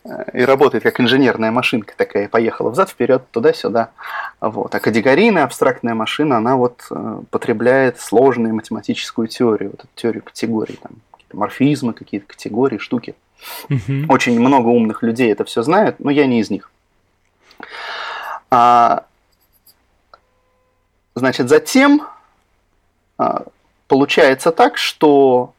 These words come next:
Speaker 1: разработчики, э, языка M L, meta language, да, того, они приспосабливают этот M L, а, к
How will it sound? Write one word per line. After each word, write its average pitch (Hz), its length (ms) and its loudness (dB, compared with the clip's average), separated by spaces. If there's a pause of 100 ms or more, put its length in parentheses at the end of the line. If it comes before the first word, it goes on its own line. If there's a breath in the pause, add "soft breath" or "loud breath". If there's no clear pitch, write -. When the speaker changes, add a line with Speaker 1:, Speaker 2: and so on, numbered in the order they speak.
(140)
Speaker 1:
разработчики, 151 1080 0 (340)
э, - 160 -14
языка 127 580 0
M 147 220 2
L, 311 180 4 (440)
meta 151 240 0
language, 139 400 0
да, 202 140 2
того, 151 320 0 (800 loud breath)
они 240 220 4
приспосабливают 135 920 2
этот - 300 -4
M 156 200 0
L, 240 220 2 (320)
а, 127 340 2 (220)
к 226 360 0